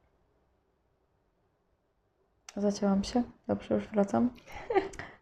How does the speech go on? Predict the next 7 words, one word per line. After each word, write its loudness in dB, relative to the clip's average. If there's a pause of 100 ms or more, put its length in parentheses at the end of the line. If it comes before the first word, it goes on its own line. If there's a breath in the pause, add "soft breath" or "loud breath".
(160)
Em, 8 (100)
jej 8
mąż 8
ma 6
problemy 6
ze 2
wzrokiem 6